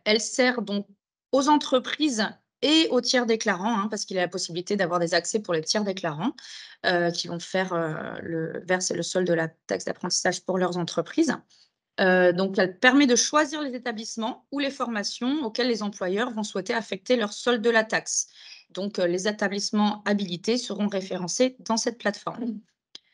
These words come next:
Euh, cela permet aux entreprises également, bah, via leur espace, de suivre les virements qui vont être effectués, euh, et de retrouver l'historique chaque année des, euh, des versements du solde de la taxe.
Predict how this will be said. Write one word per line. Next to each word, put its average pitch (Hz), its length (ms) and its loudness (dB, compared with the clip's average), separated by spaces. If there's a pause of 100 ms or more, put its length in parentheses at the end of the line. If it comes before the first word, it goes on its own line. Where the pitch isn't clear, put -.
(220)
Euh, 190 140 4
cela 220 240 6
permet 247 300 4
aux 247 100 4
entreprises 240 500 -2
également, 220 380 2
bah, 196 120 0
via 202 140 -2
leur 220 200 -2
espace, 233 340 0
de 202 100 -6
suivre 226 460 -2
les 185 140 -2
virements 233 420 0
qui 214 140 -8
vont 185 180 -8
être 180 200 -6
effectués, 196 640 -2 (500)
euh, 180 380 0 (140)
et 302 200 6
de 240 120 2
retrouver 214 580 2
l'historique 220 600 -4
chaque 214 300 0
année 190 440 -4
des, 208 380 -2
euh, 185 320 0
des 202 120 -2
versements 208 640 -4
du 180 100 -12
solde 214 260 -2
de 214 60 -2
la 185 120 0
taxe. - 440 -6